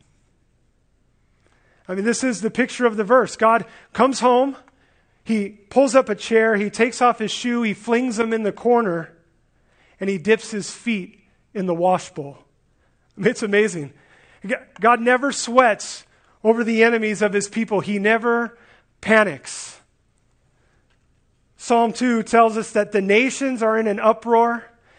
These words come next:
and the people are devising vain things.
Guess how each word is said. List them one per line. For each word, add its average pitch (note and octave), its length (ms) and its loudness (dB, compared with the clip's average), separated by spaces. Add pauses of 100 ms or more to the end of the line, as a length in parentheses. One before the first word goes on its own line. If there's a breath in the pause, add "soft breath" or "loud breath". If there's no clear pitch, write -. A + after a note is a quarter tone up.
(280 soft breath)
and G#3 160 -2
the F#3 80 0
people B3+ 520 0
are G3+ 140 2
devising G#3 800 -2
vain G#3 460 -2
things. F3 720 -6